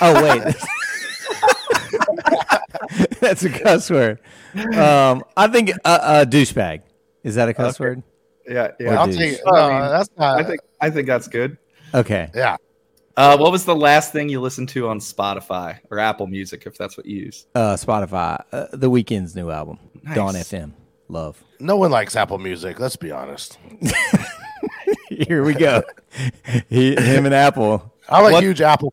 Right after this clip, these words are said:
Speaker 3: fanboy. I
Speaker 1: No,
Speaker 3: just
Speaker 1: he loves the products, but he hates their, their music platforms. Let's just get
Speaker 3: Yeah.
Speaker 1: that
Speaker 2: I don't
Speaker 1: straight.
Speaker 2: use it either. I don't use it either.
Speaker 1: I don't either. I don't either.
Speaker 2: Uh, what's your favorite thing to do when not D J ing?
Speaker 1: Uh, hang out with my kids.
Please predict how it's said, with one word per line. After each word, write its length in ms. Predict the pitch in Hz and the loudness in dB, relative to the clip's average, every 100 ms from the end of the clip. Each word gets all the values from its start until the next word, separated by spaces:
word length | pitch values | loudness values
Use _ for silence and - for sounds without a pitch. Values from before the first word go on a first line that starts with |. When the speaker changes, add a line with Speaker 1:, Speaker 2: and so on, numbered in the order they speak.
| - | -2
Speaker 3:
fanboy. 480 | 143 135 123 113 120 | 0 0 0 2 0
I 80 | |
Speaker 1:
No, 160 | 139 135 | 2 4
Speaker 3:
just 100 | 127 | 6
Speaker 1:
he 80 | 147 | 6
loves 380 | 151 170 165 160 | 6 6 4 2
the 80 | |
products, 480 | 156 175 156 107 - | 2 4 6 4 0
but 140 | - 110 | -4 0
he 180 | 117 | 0
hates 280 | 110 120 - | 2 0 0
their, 180 | 156 120 - | -2 -2 0
their 320 | 143 135 123 | 0 2 2
music 380 | 127 151 117 - | 2 2 -2 -4
platforms. 600 | 117 92 - 101 85 87 | -6 -6 -8 -10 -8 -8
Let's 220 | 101 - | -10 -6
just 180 | 120 104 | -8 -4
get 100 | 120 | -2
Speaker 3:
Yeah. 60 | 101 | 0
Speaker 1:
that 140 | 120 | 4
Speaker 2:
I 40 | 185 | 4
don't 100 | 202 | 4
Speaker 1:
straight. 220 | 143 139 | 2 -2
Speaker 2:
use 120 | 131 | -4
it 40 | 135 | -2
either. 320 | 131 110 - - | -2 -4 -6 -12
I 100 | 120 | -8
don't 140 | 131 117 | -6 -6
use 180 | 104 | -8
it 60 | 101 | -8
either. 120 | 107 | -4
Speaker 1:
I 60 | 95 | 0
don't 160 | 101 98 | 0 2
either. 280 | 101 92 - _ | 0 0 -6 _
I 60 | - 80 | -12 -8
don't 200 | 85 85 | -8 -8
either. 180 | 78 76 _ 123 | -10 -16 _ 2
Speaker 2:
Uh, 280 | 123 117 | 6 6
what's 220 | 135 175 226 | 6 4 2
your 80 | |
favorite 360 | - 175 170 156 | 0 2 2 0
thing 200 | 165 156 | -2 0
to 60 | 139 | 0
do 240 | 135 139 | 0 0
when 180 | 127 117 | 0 -2
not 260 | 117 120 113 | -2 -2 -4
D 160 | 113 | -8
J 140 | 107 95 | -6 -6
ing? 240 | 92 95 - | -8 -12 -4
Speaker 1:
Uh, 200 | 107 104 | 0 2
hang 180 | 123 123 | 2 2
out 80 | 120 | 0
with 100 | 104 | -2
my 100 | 101 | -4
kids. 460 | 98 78 - - | -6 -8 -12 -20